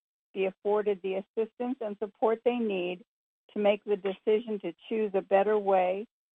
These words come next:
to blow the whistle on the plans of the negative, to begin working with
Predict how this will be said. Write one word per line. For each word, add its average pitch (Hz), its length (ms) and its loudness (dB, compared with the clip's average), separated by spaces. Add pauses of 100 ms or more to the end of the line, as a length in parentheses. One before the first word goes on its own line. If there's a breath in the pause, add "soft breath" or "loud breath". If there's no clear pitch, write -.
(720)
to 214 80 -2
blow 208 340 4
the 233 140 0
whistle 214 420 -4
on 202 220 -2
the 196 80 -8 (100)
plans 202 340 -4
of 208 120 -8
the 214 80 -8
negative, 202 580 -6 (1000)
to 226 60 -12
begin 208 440 -4
working 202 500 -2
with 208 200 4